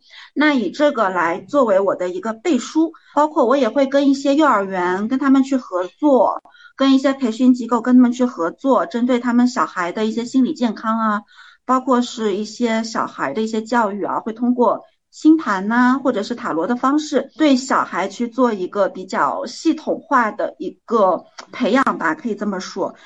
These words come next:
那父母就看到说，“哎，我其实也是跟实业有挂钩的，而且我也是有背书，我有资格证书的，我是国家认证的。”那么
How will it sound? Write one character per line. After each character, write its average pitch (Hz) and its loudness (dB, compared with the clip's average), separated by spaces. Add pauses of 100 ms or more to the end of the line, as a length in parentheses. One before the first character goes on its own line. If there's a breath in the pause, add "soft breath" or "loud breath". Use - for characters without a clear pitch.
(180 loud breath)
那 392 0
父 403 2
母 202 4
就 254 2
看 277 0
到 240 4
说 226 -2
，“哎， 226 -2
我 226 4
其 - -6
实 262 2
也 233 0
是 - -4
跟 240 2
实 196 -4
业 220 -2
有 202 -2
挂 208 -2
钩 202 -4
的， 202 0 (340 loud breath)
而 240 2
且 247 0
我 202 2
也 233 4
是 - -2
有 190 0
背 269 2
书， 269 0
我 233 4
有 185 2
资 - -4
格 - 0
证 254 0
书 254 -2
的， 170 -2
我 170 -6
是 247 -6
国 202 0
家 233 0
认 269 4
证 285 4
的。” - -2
那 240 0
么 220 2